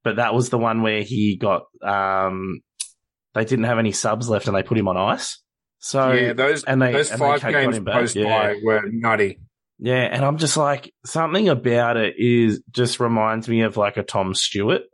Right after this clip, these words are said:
Speaker 1: just that run. And I was like, "Fuck, well, let me look at his actual breakdown." And when you take away the sub-affected games and in that period and that resting game, he averaged, like, ninety-eight.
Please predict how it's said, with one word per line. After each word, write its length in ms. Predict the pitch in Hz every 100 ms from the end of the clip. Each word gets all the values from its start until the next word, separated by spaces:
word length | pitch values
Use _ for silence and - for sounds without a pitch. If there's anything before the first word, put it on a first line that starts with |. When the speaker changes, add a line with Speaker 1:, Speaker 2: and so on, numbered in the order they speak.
| _ _ _ -
Speaker 1:
just 140 | 120
that 220 | 120 85
run. 280 | 95 104 147
And 160 | - 131
I 100 | 120
was 120 | 113
like, 200 | 117 -
"Fuck, 260 | 147 127 147
well, 200 | 165 165
let 160 | 185
me 120 | 220
look 180 | 202 -
at 80 | 156 110
his 260 | 123 117
actual 640 | 107 107 - 113 95 90 - _ _
breakdown." 520 | 113 113 127 123 104
And 180 | 113 117
when 160 | 123 196
you 80 | 190
take 300 | - 175 170
away 480 | 151 117 113 - - - - -
the 80 | 117
sub-affected 760 | - 131 127 123 113 - 117
games 520 | 117 104 104 101 98 -
and 460 | 107 104 98 95 -
in 180 | 127 117
that 200 | 101 -
period 560 | - 113 107 104 101 98 - - -
and 220 | 104 104
that 160 | 101 95
resting 440 | 101 104 - 117
game, 220 | 101 98
he 140 | 107 107
averaged, 300 | 143 165 -
like, 160 | 170
ninety-eight. 640 | 110 98 104 - 82 101